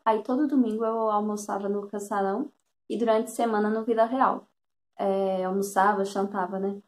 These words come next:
É, tem também a questão do R U, que eu já explico. Mas aí tem esses três restaurantes que eu indico, tem outros por lá, mas não conheci outros.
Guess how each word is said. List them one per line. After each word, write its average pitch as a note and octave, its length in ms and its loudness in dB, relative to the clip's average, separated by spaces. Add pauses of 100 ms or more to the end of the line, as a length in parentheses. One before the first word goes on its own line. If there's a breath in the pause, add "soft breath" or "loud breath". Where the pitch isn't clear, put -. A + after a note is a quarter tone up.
(840)
É, G3 320 4
tem A3+ 200 0
também C#4 180 2
a C#4 80 0
questão C#4 300 4
do B3 60 6
R C4 280 2
U, B3+ 140 0
que - 100 -6
eu B3+ 80 0
já B3+ 180 0
explico. G3+ 440 -6 (560)
Mas B3+ 240 2
aí C#4 180 2
tem C#4 340 -2
esses B3+ 320 -2
três B3 260 -2
restaurantes B3 680 2
que - 100 -2
eu G3+ 80 2
indico, G3 600 0
tem G#3+ 260 0
outros B3+ 400 2
por - 200 -4
lá, G3 220 2
mas A3 360 -4 (280)
não A#3 160 4
conheci G#3+ 540 0
outros. F#3 560 -4